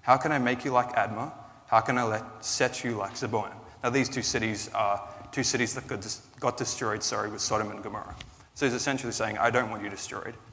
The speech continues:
I don't want you overtaken." And then he goes on to say, "My heart churns within me. My sympathy is stirred." It's a beautiful image of the love God has for us.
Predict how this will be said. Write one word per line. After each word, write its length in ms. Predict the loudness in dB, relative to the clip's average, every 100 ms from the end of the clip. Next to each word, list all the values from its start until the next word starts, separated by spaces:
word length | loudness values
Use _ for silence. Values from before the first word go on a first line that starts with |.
| -20 -18 -2
I 100 | 0
don't 160 | 2
want 120 | 0 -4
you 100 | -2
overtaken." 480 | -4 -6 -10 -10 -16 -18 -20 -20 -20 -12
And 120 | -2 2
then 80 |
he 60 | 4
goes 200 | 4 2
on 100 | 0
to 60 | -2
say, 280 | -4 -6 -10 -16 -20 -10 -4
"My 100 | -2
heart 520 | 2 4 4 0 -6
churns 500 | -2 0 2 0 -2
within 240 | -4 -4 -6
me. 80 | -14 -20 -20 -14
My 60 | -2
sympathy 540 | 0 2 0 -4 -6 -8
is 80 | -4
stirred." 460 | -4 -4 -8 -10 -14 -20 -20 -20 -20 -20 -12
It's 340 | -2 0 0 -4
a 60 |
beautiful 480 | -8 -2 -2 0 -2
image 400 | -4 -4 -6 -10
of 80 | -8
the 80 | -6
love 400 | -2 -2 -4 -10 -20 -8
God 160 | -4 -2
has 240 | -2 -4
for 120 | -6 0
us. 420 | 2 2 0 -8